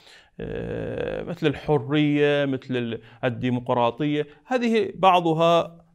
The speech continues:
آه، تحمل معاني تختلف عن ظواهرها. لذلك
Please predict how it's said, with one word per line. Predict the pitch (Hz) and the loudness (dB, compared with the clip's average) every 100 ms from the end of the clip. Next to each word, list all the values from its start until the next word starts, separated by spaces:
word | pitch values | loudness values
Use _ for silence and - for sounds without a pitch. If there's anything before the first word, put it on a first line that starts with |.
| - | -8
آه، | - - - 117 120 - _ - | -4 -2 -2 -4 -8 -16 _ 2
تحمل | 185 - - 156 131 117 | 4 2 -2 0 2 0
معاني | 120 120 127 185 196 196 196 | 0 -2 0 -2 -2 -4 -4
تختلف | 185 226 - - 135 143 143 - | -4 -6 -2 -2 2 0 -2 -2
عن | 135 147 165 - - - | -2 -2 -6 -14 -20 -4
ظواهرها. | 123 117 113 113 123 110 110 240 | 2 4 4 2 -4 -6 -10 -4
لذلك | 247 247 240 165 - 123 | 2 6 6 4 0 -2